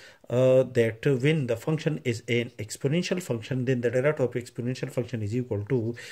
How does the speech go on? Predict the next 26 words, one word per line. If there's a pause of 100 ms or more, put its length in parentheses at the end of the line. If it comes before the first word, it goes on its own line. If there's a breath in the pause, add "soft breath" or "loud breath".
(300 loud breath)
a
raised
to
the
power
x,
uh,
multiplied
by
the
natural
log
of,
uh, (460 loud breath)
a,
natural
log
of
the
base,
multiplied
by (340 loud breath)
the
derivative
of
the